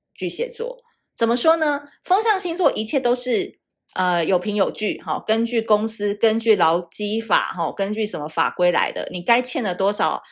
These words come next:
那个，那个加班费，就是要给我，哈，没有什么好谈的空间，就是，呃，有一说一，有凭有据。但巨蟹没有，巨蟹绝对是要用感情来带的，哦。你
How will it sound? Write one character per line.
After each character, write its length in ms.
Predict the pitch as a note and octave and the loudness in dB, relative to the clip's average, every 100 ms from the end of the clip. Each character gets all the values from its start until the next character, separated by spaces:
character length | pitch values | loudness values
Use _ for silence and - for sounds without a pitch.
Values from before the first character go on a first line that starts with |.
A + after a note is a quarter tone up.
| - _ | -20 _
那 140 | F#3+ | -6
个， 680 | F#3+ F3+ E3 D#3 D#3 D3+ - - _ | 0 2 4 2 2 0 -2 -10 _
那 100 | G3 | -2
个 100 | F#3 | 0
加 180 | F#3 G#3 | 4 4
班 160 | G#3+ A3 | 2 2
费， 160 | A3+ | 2
就 120 | - G#3 | 2 -2
是 100 | G#3 | 0
要 100 | F#3+ | 0
给 240 | F#3 D#3+ | 0 0
我， 240 | F3+ F3+ - F#3+ | 2 2 2 -2
哈， 240 | F3+ D#2+ | -2 -2
没 120 | G3+ B3+ | 2 4
有 100 | C#4 | 4
什 100 | A#3 | 2
么 240 | E3+ E3 | 0 0
好 240 | - F3 | -2 -4
谈 200 | - F3 | -2 -4
的 80 | D#3+ | -4
空 200 | D#3 F#3+ | -6 -6
间， 140 | G#3+ G#3+ | -6 -4
就 60 | |
是， 180 | C#4+ C#4 C4 - - - _ | -2 -2 -4 -14 -20 -20 _
呃， 140 | F#3+ G#3+ | -2 2
有 180 | F#3 E3 | 2 2
一 120 | A#3 | 0
说 300 | A#3 G#3+ G#3 | 2 2 2
一， 260 | G3+ F#3+ - | 0 -8 -2
有 160 | F3+ | 0
凭 180 | - F3 | 0 -2
有 180 | E3+ - | -2 -2
据。 340 | - D#3+ - - _ _ _ _ | -4 -10 -10 -16 _ _ _ _
但 160 | A4 | -2
巨 160 | A4 G4 | 4 4
蟹 240 | - C4 | 4 2
没 220 | F3 E3 D#3+ | 0 -2 -4
有， 260 | E3 - _ _ _ | -4 -6 _ _ _
巨 200 | - G#4+ | 4 6
蟹 520 | E4+ F4 D4 - - _ _ | 6 4 2 2 -8 _ _
绝 160 | - G3 | -2 2
对 160 | A3+ | 4
是 100 | A3+ | 2
要 80 | G#3 | 0
用 160 | G#3 G3 - | -2 -4 -2
感 240 | - C#3 | -2 -2
情 280 | - E3+ D3 | -6 -8 -6
来 160 | D#3 | -10
带 280 | D#3 F3 - | -6 -6 -6
的， 180 | - - _ _ _ | -10 -18 _ _ _
哦。 280 | F#3+ F3 - _ _ _ _ _ _ _ _ _ | -4 -4 -6 _ _ _ _ _ _ _ _ _
你 680 | G#3 G3 F#3 F3 D#3 - | -6 -4 -4 -6 -8 -14